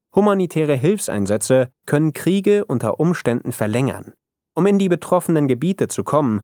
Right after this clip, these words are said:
und humanitäre Einsätze zu starten, müssen Helfer oft Deals mit Generälen, Diktatoren oder Rebellenführern eingehen. Diese verhandeln mit ihnen über die Form der Hilfe zu ihren Konditionen.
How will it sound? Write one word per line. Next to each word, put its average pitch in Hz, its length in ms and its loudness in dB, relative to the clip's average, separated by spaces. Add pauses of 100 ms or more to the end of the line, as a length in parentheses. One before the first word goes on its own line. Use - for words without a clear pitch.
und 139 200 -2
humanitäre 156 640 0
Einsätze 135 540 -2
zu - 160 -6
starten, 123 480 0 (200)
müssen 160 280 2
Helfer 147 560 0
oft - 260 -4
Deals 170 320 0
mit 151 160 -2
Generälen, 135 720 0
Diktatoren 131 680 -2 (180)
oder 175 280 2
Rebellenführern 127 800 -2
eingehen. 95 600 -6 (400)
Diese 208 260 2
verhandeln 147 520 0
mit 127 160 -2
ihnen 151 260 0
über 156 180 0
die 151 120 -2
Form 147 340 0
der 98 100 0
Hilfe 107 440 -2
zu - 180 -6
ihren 127 320 0
Konditionen. 101 760 -2